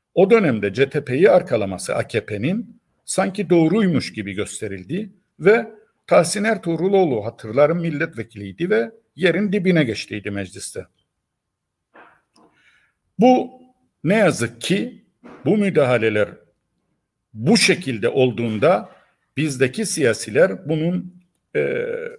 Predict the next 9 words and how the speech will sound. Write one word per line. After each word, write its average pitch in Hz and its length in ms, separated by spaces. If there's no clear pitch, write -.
bu 190 120
şekilde 160 760
bir 160 320
baskı 165 320
aracı 123 320
olarak 113 540
da 151 120
karşı 139 320
tarafa 151 680